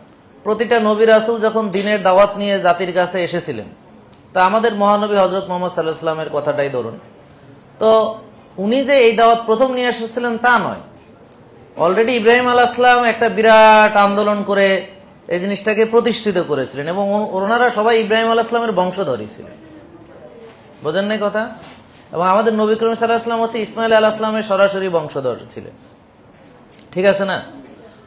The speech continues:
তো এখন <clears throat> বংশ পরম্পরায় তারা ওই বংশ থেকেই কিন্তু এসেছেন। তো কি হয়েছে?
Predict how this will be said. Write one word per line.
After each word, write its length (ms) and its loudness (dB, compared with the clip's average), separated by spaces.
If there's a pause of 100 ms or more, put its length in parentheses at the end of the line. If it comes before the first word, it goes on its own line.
তো 60 -8
এখন 340 0 (400)
<clears throat> 440 -20
বংশ 320 0
পরম্পরায় 840 4 (580)
তারা 400 4
ওই 280 4
বংশ 340 2
থেকেই 300 2
কিন্তু 340 -2
এসেছেন। 640 -2 (540)
তো 80 -4
কি 280 0
হয়েছে? 480 6